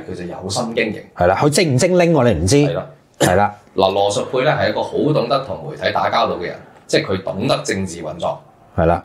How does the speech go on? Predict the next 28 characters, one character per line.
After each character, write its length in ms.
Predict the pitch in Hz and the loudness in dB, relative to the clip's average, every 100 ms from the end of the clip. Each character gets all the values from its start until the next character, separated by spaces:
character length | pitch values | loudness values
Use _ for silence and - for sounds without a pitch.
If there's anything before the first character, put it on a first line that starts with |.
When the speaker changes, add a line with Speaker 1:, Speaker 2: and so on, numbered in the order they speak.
| _ | _
Speaker 1:
如 200 | 98 101 | -2 4
果 220 | 147 170 | 6 6
佢 60 | 127 | 2
懂 200 | - 143 | 0 0
得 100 | - | -2
同 140 | - 90 | -2 -6
媒 100 | 92 | -2
體 140 | 120 | 2
打 140 | 135 127 | 4 4
交 200 | 131 127 | 2 2
道， 240 | 113 87 - | 0 -2 -4
都 340 | - 180 185 175 | 2 2 4 4
要 220 | 143 127 | 6 4
話 140 | 110 | 4
晒 100 | - | 2
畀 140 | 127 151 | 2 0
全 100 | - | -2
世 140 | 110 | 0
界 140 | 110 113 | 2 2
聽 80 | 135 | 2
佢 100 | 127 | -2
支 120 | 131 | -2
持 140 | - | -2
妖 100 | 92 | -2
鏡 120 | - - | 2 2
樂 200 | 87 - | 2 -2
團 140 | 92 | -8
咧， 140 | 101 | -8